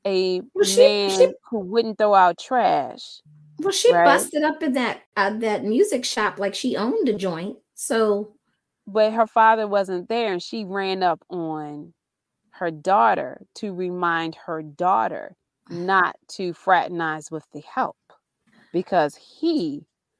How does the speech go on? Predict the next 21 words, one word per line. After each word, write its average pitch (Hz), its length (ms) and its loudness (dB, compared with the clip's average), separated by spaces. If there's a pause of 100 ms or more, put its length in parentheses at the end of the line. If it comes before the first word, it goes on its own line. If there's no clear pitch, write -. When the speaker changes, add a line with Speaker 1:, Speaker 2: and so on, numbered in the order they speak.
(260)
Speaker 1:
is 185 180 -2
beneath 165 480 -4 (240)
her 381 180 -2
station. - 600 -10 (1500)
Speaker 2:
If 226 200 2
they 381 180 6
were 339 140 2
divorced, 226 880 -4 (200)
I 262 100 4
don't 247 200 0
know 226 320 -2
if - 140 -4
she'd 214 460 -2
be 202 500 -4 (240)
running 214 420 0
up - 300 -4
in 202 140 -4
there, 190 240 -4
'cause 240 320 -4
she 339 220 2
really 226 360 0